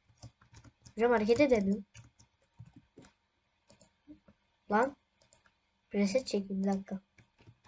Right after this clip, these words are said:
Bir şeyler oldu şu an. Reset çek-, lan. Aa,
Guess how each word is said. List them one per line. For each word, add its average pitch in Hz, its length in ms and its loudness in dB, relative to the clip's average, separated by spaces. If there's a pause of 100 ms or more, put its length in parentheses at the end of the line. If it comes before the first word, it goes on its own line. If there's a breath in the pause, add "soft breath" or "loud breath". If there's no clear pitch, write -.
(280)
Bir - 40 -10
şeyler 220 260 2
oldu 214 240 2
şu - 220 -8
an. 190 100 -6 (4000)
Reset 240 340 4
çek-, - 220 -4 (600)
lan. 320 340 4 (2000)
Aa, 208 100 -4